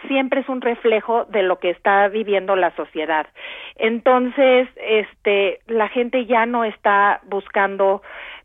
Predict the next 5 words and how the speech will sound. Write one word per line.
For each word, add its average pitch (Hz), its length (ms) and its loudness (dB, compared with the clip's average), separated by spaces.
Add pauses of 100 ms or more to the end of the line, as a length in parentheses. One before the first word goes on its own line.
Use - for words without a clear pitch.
(200)
eh, 185 400 0 (220)
es-, 233 220 0
ese, 226 500 0
esa 240 200 0
aspiración 214 1000 0